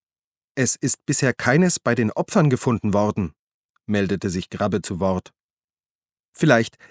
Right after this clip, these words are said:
ist es ein notorischer Leserbriefschreiber, der lange nicht mehr in der Tageszeitung abgedruckt wurde und nun zu anderen Mitteln greift“,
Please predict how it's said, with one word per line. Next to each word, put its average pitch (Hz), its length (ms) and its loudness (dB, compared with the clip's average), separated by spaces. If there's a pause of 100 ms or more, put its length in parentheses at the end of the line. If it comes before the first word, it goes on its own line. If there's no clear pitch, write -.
ist - 180 -4
es 117 120 0
ein 120 100 4
notorischer 117 560 0
Leserbriefschreiber, 101 1000 0
der 90 160 -2
lange 104 320 2
nicht 135 220 -2
mehr 123 100 0
in 113 60 0
der 104 140 -2
Tageszeitung 104 640 -4
abgedruckt - 560 -8
wurde 101 300 2 (400)
und 117 200 2
nun 120 240 2
zu - 180 -4
anderen 156 400 2
Mitteln 104 340 0
greift“, 95 480 -2